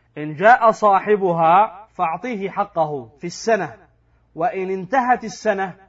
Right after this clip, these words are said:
فلك أن تستفيد من هذه اللقطة، استنفقها. لكن لو جاء بعد أن استفاد صاحبها، لو جاء صاحبها بعد أن استفاد هذا الملتقط،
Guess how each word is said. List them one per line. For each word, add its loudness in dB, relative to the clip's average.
فلك -2
أن -4
تستفيد -8
من -10
هذه -8
اللقطة، -6
استنفقها. -4
لكن -2
لو -4
جاء -2
بعد -4
أن -6
استفاد -4
صاحبها، -4
لو -6
جاء -2
صاحبها 0
بعد -6
أن -8
استفاد -6
هذا -4
الملتقط، -6